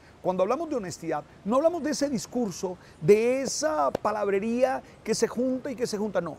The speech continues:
estamos hablando de la coincidencia entre lo que pienso, entre lo que siento y lo que hago. Tú eres un empresario honesto cuando la gente sabe a qué atenerse contigo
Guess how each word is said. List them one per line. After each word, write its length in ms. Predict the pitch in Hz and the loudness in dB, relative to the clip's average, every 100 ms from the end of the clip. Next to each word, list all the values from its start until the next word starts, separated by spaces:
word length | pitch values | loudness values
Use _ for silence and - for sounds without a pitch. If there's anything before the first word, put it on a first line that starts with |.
| - | -12
estamos 360 | - 240 262 | -6 -4 -4
hablando 560 | 170 165 226 202 175 180 - - | -6 -4 -4 -4 -6 -10 -16 -8
de 160 | 151 196 | 0 0
la 140 | 202 | 0
coincidencia 1160 | - - 294 349 302 - 214 190 190 165 - 143 - - | -4 -2 -2 0 -2 -4 -6 -6 -6 -6 -8 -8 -10 -6
entre 460 | 262 233 - 170 - | -4 -4 -4 -8 -4
lo 220 | 170 175 | 0 2
que 100 | 180 | 0
pienso, 540 | - 190 202 202 330 339 - - - - | -2 0 0 -2 -4 -6 -14 -20 -20 -6
entre 340 | 247 233 214 | -2 0 2
lo 180 | 208 202 | 0 0
que 100 | - | -4
siento 580 | 175 - 233 262 - 339 - - | -8 -4 -4 -4 -4 -8 -8 -6
y 100 | 262 | 0
lo 140 | 214 196 | 2 2
que 160 | 190 | 2
hago. 300 | 226 170 123 113 - - - - - - - | 2 0 -6 -16 -20 -20 -20 -20 -20 -20 0
Tú 180 | 220 240 | 6 8
eres 340 | 320 285 233 | 8 4 0
un 120 | 233 254 | 0 0
empresario 720 | 233 - 185 214 185 185 170 - | 0 0 0 2 2 2 -2 2
honesto 560 | 170 165 190 - 294 285 - - | 2 4 0 -2 -4 -6 -8 -4
cuando 200 | 208 196 | 0 2
la 80 | |
gente 280 | 175 208 240 | 0 0 0
sabe 220 | 220 247 | 2 2
a 60 | 247 | 4
qué 100 | 247 | 2
atenerse 420 | 240 247 254 226 | -2 -2 -2 -2
contigo 440 | 220 160 254 180 | -4 -2 0 -2